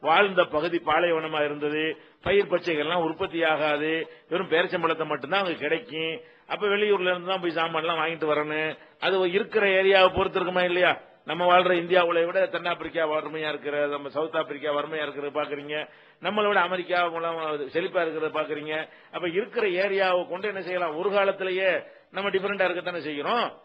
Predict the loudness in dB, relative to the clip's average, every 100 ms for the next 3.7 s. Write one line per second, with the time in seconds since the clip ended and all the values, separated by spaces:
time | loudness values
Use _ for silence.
0 | _ -14 -10 -6 -2 0 0 0 -2 -4
1 | -4 -6 -6 -2 0 0 -4 -2 -2 -2
2 | -4 -6 -4 -2 -2 -2 -6 -6 -4 -2
3 | -2 -6 -6 -4 -2 -2